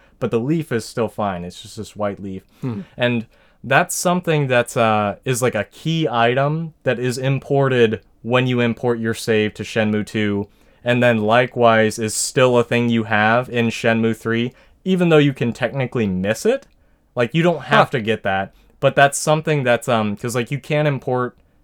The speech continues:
Speaker 1: uh, y-, like, your save from Shenmue two to Shenmue three. They just start you off with a set inventory.
Speaker 2: From the Shenmue tree?
Speaker 1: And that's why we don't know.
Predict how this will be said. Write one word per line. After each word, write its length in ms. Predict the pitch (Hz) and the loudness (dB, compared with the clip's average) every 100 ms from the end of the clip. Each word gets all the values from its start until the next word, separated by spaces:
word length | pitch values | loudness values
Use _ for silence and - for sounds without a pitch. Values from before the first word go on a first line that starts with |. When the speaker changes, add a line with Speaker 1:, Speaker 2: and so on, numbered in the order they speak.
| _ - | _ -4
Speaker 1:
uh, 220 | 120 113 110 | 2 4 2
y-, 140 | 117 95 | -2 -6
like, 320 | 120 110 - | -2 -2 -2
your 80 | 113 | -6
save 320 | - 120 110 | -2 0 0
from 160 | - 107 | -4 -4
Shenmue 340 | - 113 107 | -2 0 -2
two 160 | - 113 | -2 -4
to 80 | 107 | -2
Shenmue 360 | - 107 104 | -2 -2 -2
three. 200 | - 113 | -2 -2
They 140 | 110 107 | 0 0
just 280 | 110 - | -2 -6
start 260 | - 120 120 | -2 0 2
you 160 | 120 110 | 2 4
off 260 | 107 104 | 2 0
with 240 | 110 104 - _ _ - | -2 -2 -4 _ _ -6
a 80 | 120 | -4
set 280 | - 117 | 2 0
inventory. 640 | 117 120 127 127 143 135 143 | 2 0 0 0 2 2 2
Speaker 2:
From 180 | 123 117 | -2 -6
the 80 | |
Shenmue 520 | 117 - 120 117 131 170 | -8 -4 -4 -2 -4 -6
tree? 340 | - 202 226 _ _ _ _ _ _ - | -8 -12 -12 _ _ _ _ _ _ 2
Speaker 1:
And 140 | 143 | 4
that's 220 | 131 127 | 4 4
why 120 | 123 113 | 4 4
we 200 | 107 113 | 2 2
don't 180 | 113 110 | 2 4
know. 720 | 123 135 113 110 131 123 | 4 2 -2 -8 -10 -12